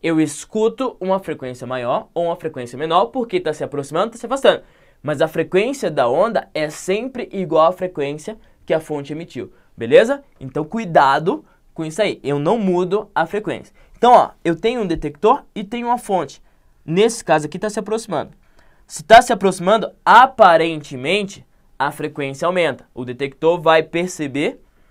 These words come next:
uma frequência maior. A gente chama de frequência aparente isso, beleza? Então, o detector ouve, se é que dá pra falar assim, uma frequência maior, beleza? E se estiver se afastando,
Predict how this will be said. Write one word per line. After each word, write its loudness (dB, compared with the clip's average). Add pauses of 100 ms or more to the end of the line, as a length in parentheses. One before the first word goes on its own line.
(120)
uma -4
frequência -6
maior. 2 (220)
A 4
gente -4
chama -2
de -6
frequência -6
aparente 0
isso, -10 (400)
beleza? 0 (200)
Então, 2
o -4
detector 0 (720)
ouve, 4 (1000)
se -10
é -4
que -10
dá 6
pra -4
falar 2
assim, -4 (420)
uma -2
frequência -2 (800)
maior, 0 (680)
beleza? 0
E -4
se -8
estiver 0
se -6
afastando, -2